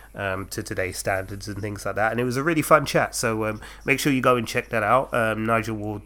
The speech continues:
let you know a little bit later where you can find, uh, the Story by Story podcast out in the internet world. But, um, before we continue on, I'm afraid we have to have the dreaded covid nineteen chat because, um,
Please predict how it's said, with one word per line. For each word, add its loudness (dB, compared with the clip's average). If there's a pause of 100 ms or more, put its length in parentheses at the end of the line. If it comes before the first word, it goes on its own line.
let -4
you -4
know -2
a -4
little -6
bit -12
later -8
where -8
you -8
can -14
find, -8 (360)
uh, -4
the -8
Story -6
by -4
Story -10
podcast -8
out -6
in -12
the -10
internet -10
world. -8 (640)
But, 6
um, 4
before 2
we 0
continue 0
on, 6
I'm 2
afraid 0
we -6
have 2
to -8
have -2
the -4
dreaded -4
covid -6
nineteen -4
chat -6
because, -4
um, -4